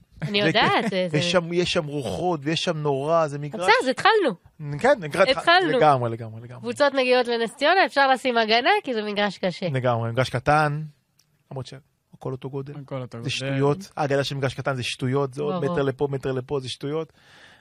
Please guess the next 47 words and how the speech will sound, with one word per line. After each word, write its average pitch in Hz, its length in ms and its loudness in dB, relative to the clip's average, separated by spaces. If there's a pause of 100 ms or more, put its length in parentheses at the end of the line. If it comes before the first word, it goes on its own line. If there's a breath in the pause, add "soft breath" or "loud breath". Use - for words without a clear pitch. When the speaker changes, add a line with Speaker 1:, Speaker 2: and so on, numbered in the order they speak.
(160 soft breath)
Speaker 2:
אבל, 131 500 0
אה, 131 180 0
לא, 220 180 2
יהיה 214 100 4
לנו 208 180 0
ליגה 196 180 2
מעניינת. 156 360 0
תראה, 175 220 -4
סך 170 160 -2
הכל, 202 300 -2
ה-, 139 160 -6
הליגה 165 260 -2
הזאת 170 120 -6
תהיה 160 140 0
מעניינת, 160 320 -2
כי 156 80 -4
יש 147 100 -4
לנו 147 100 -2
שלוש 143 320 2
סופר 165 340 -6
טימס, 214 260 -4 (360)
אם 160 60 -10
אפשר 143 200 -4
לקרוא 139 200 0
לזה, 131 340 -2
קצת 160 180 -12
הגזמתי, 151 360 0
אבל 131 240 -2
אני 147 160 -8
אזרום 143 240 0
עם 139 120 -2
ה-, 131 60 0
Speaker 3:
קצת 160 140 -4
Speaker 2:
עם 175 60 -8
Speaker 3:
מעל 160 180 0
Speaker 2:
המונח 151 140 2
Speaker 3:
הלי-, 156 100 -4
Speaker 2:
הזה. 175 200 -4
Speaker 3:
קצת 202 100 -2
מעל 185 160 0
הליגה, 139 340 -2
טיפה. - 180 -12
Speaker 2:
אה, 240 300 -2 (120)
כ-, 226 60 -4 (180)
כן, 139 320 2
מכבי 151 320 2
נתניה, 156 720 2